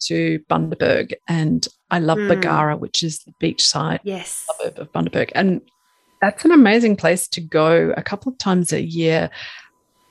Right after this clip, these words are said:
Speaker 1: The turtles return there and they come up onto the shore, and you can actually go at night and watch them lay their eggs with a, a ranger. It's all, all very carefully controlled. Um, and then I think from about now till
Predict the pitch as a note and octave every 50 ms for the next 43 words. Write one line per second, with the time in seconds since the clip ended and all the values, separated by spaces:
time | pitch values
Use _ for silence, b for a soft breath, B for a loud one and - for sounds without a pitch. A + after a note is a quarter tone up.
0 | _ _ F3+ F3+ - - - - - F#3 F#3+ G3 - F#3 E3 D#3+ D3+ D#3 - E3
1 | D#3 - - F3 E3+ E3 D#3+ E3 D#3+ D#3 E3 D#3+ - - E3 E3 D#3+ D#3 - -
2 | E3+ F3 E3 E3 - - E3+ E3 D#3+ - - E3+ - - - E3+ E3 E3 D#3+ D#3+
3 | D#3+ - - F#3 - - - - - E3+ - - E3 E3 D#3+ - - F3 E3 -
4 | - - - - D#3+ E3 E3+ - - - - - - - - - F#3 - _ _
5 | _ D#3 D#3+ D#3+ E3 D#3 D#3+ E3 E3 D#3+ - E3+ - - F3+ F#3 F#3 F3 E3 -
6 | - - F3 F3 F3 F3 E3 E3+ F3 F3+ E3 - - - - - - - - F3
7 | E3+ E3 E3+ - - - F3+ E3+ E3+ E3 D#3+ - E3 D#3+ F3 F3 E3+ D#3 - -
8 | E3+ D#3+ - - E3 E3 D#3+ - - D#3 D#3 - - - - F#3+ A3+ B B B
9 | B B B B B B B B _ _ _ _ _ F3 E3+ E3+ E3 E3 E3 E3+
10 | E3 E3 - _ _ _ _ _ _ _ _ _ - - F3+ F3+ F#3+ G3 G3 A3+
11 | B3+ - - F#3+ - - - - A#3 B3 D4 D4+ D4 - - G#3 F3+ E3 E3+ -
12 | - _ - D#3+ - D#3+ - - - E3+ E3+ E3+ F3 F#3+ A3+ B3+ C4+ C#4 C4+ C4+
13 | - - F#3 F3 E3+ E3+ E3